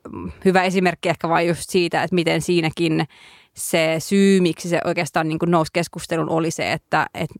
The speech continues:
et, et siinä näkyivät, ne tunteet näkyi siinä keskustelussa.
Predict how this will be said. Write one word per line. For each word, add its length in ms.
et, 140
et 100
siinä 200
näkyivät, 580
ne 120
tunteet 320
näkyi 400
siinä 260
keskustelussa. 580